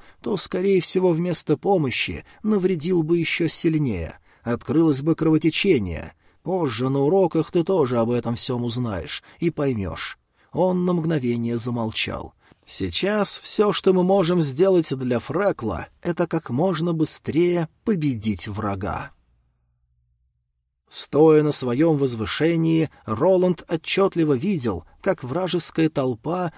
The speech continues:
мчится по направлению к городу. В тот момент, когда толпа добежала до первых бункеров,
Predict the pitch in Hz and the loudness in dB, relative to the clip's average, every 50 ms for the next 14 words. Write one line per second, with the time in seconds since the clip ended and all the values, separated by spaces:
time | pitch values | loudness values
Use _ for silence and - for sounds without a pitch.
0 | - - 113 117 113 95 - - 190 202 180 - - - - 180 160 - 180 175 | -10 -6 -4 -4 -4 -2 -4 -4 -4 -4 -4 -4 -4 -4 -2 -2 -2 -2 -2 -2
1 | 175 160 170 160 151 127 120 123 127 120 120 120 120 120 113 110 104 113 107 95 | -2 -2 -2 -2 -2 0 0 -2 -2 -2 -2 -2 -2 -2 -4 -4 -4 -2 -2 -2
2 | 90 90 87 85 78 85 - _ _ _ _ _ - - - 113 117 113 107 110 | -2 -6 -8 -8 -10 -12 -14 _ _ _ _ _ -14 -6 -4 -2 -2 -2 -2 -2
3 | 110 107 117 135 143 139 127 - - 120 113 110 131 127 - 123 123 117 - 131 | -2 0 2 2 2 0 -2 -2 -4 -6 -4 -2 -2 -2 0 -2 -2 -2 -2 -2
4 | 139 139 131 127 123 127 113 - 131 139 139 135 127 123 120 113 - 143 156 147 | -2 0 0 0 0 -2 -2 -2 0 0 0 2 2 0 -2 -2 -2 -2 0 0
5 | 135 131 123 110 104 101 143 185 175 143 123 - 113 92 87 92 - | 0 0 -2 -4 -4 -4 -4 -2 -2 -2 -4 -4 -6 -6 -6 -8 -10